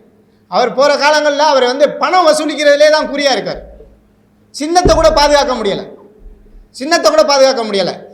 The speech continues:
ரெண்டாயிரத்தி இருபத்தி ஒண்ணு மே மாசம் தேர்தல் ரிசல்ட் வருது. அப்பவே தெரியும் சின்னம் நமக்கு போராடினா தான் கிடைக்கும் அப்படின்னு. ஆறு புள்ளி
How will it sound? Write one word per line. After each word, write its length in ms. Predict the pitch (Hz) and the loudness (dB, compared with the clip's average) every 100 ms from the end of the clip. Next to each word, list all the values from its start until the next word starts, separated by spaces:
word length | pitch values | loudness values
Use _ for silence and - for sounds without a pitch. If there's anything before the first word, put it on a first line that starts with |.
| - _ _ | -20 _ _
ரெண்டாயிரத்தி 1000 | 175 262 320 320 294 294 311 330 269 - - | -6 0 2 4 4 0 -6 -8 -10 -16 -12
இருபத்தி 460 | 202 320 330 330 | -6 -2 -4 -2
ஒண்ணு 420 | 269 262 262 294 | -2 -2 -2 -2
மே 220 | 254 269 302 | 0 0 0
மாசம் 580 | 285 269 277 302 302 | 0 0 0 -2 -4
தேர்தல் 400 | - 285 285 269 | 0 0 2 0
ரிசல்ட் 340 | 208 208 294 277 | -2 0 0 0
வருது. 280 | 226 165 120 - _ _ | -4 -6 -12 -20 _ _
அப்பவே 580 | - 165 - 294 302 339 | -8 -6 -2 0 2 2
தெரியும் 400 | 339 294 294 339 | 2 -2 -2 -6
சின்னம் 280 | - 294 330 | -8 -6 -6
நமக்கு 360 | 302 269 269 214 | -4 -6 -6 -6
போராடினா 580 | 226 302 320 302 285 | -2 2 2 0 -2
தான் 200 | 262 285 | -2 -4
கிடைக்கும் 320 | 262 254 262 247 | -4 -6 -6 -8
அப்படின்னு. 320 | 208 175 127 - _ _ _ | -8 -12 -16 -20 _ _ _
ஆறு 500 | 143 202 277 330 247 | -6 -2 2 2 0
புள்ளி 640 | 277 269 294 339 - - | -6 -6 -6 -8 -12 -20